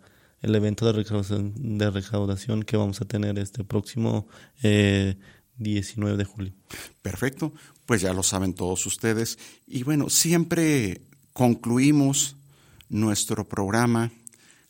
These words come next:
Speaker 2: con algunas frases célebres sobre el tema que hoy nos ocupa, que es relatividad, relativo a las actividades paralímpicas o a los Juegos Paralímpicos.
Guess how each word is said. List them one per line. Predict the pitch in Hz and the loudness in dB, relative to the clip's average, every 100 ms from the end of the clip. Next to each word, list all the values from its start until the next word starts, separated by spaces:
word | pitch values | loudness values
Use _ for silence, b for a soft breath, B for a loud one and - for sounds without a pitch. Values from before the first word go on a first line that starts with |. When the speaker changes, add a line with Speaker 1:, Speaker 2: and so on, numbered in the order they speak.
| - | -4
Speaker 2:
con | 107 113 | -2 0
algunas | 127 131 156 147 - | -2 0 2 2 0
frases | - - 139 139 - 123 - - _ _ _ _ - | -2 0 2 4 4 4 4 0 _ _ _ _ -2
célebres | - 156 156 151 143 139 - B B B | 2 4 2 2 -2 -4 -8 B B B
sobre | - 107 95 98 | -6 -2 0 0
el | 92 | -2
tema | - 127 117 110 113 b b b b _ | 0 2 2 0 -6 b b b b _
que | - 95 | -2 0
hoy | 90 95 95 95 - - _ - | 2 2 0 -2 -6 -14 _ -6
nos | 85 - | -4 -4
ocupa, | - 87 - - - - - - | -4 -10 -10 -12 -14 -20 -20 -10
que | 87 78 | -6 -4
es | 85 - - | -4 -8 -10
relatividad, | 82 80 - 82 85 98 - - | -10 -8 -4 -2 -2 -4 -10 -8
relativo | 101 90 - 123 127 | -4 -2 -2 -2 0
a | 110 | 0
las | 82 - | -2 -4
actividades | 78 - 80 78 82 87 - | -6 -8 -6 -4 -4 -4 -4
paralímpicas | - 78 80 101 95 85 - 71 - | -4 -2 0 -2 -4 -8 -6 -8 -8
o | |
a | 71 | -8
los | 71 | -8
Juegos | - 78 71 - | -6 -6 -6 -6
Paralímpicos. | - 78 78 92 87 78 - - - | -6 -4 -2 -2 -2 -8 -10 -10 -10